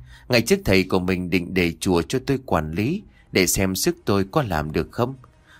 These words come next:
Tôi thấy đệ tính tình cao thượng, lại không xem trọng oai danh vật chất,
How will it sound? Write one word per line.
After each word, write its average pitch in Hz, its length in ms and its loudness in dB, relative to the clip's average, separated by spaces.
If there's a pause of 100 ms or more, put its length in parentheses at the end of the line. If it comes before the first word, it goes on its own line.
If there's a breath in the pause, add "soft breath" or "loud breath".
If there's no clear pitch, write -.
Tôi 131 100 4
thấy 110 260 2
đệ 92 260 2
tính 165 320 -2
tình 95 280 0
cao 127 260 -2
thượng, 87 280 0 (100)
lại 85 220 0
không 143 180 -4
xem 131 320 -2
trọng 87 300 0
oai 117 200 0
danh 113 240 -4
vật 76 160 -2 (100)
chất, 202 180 2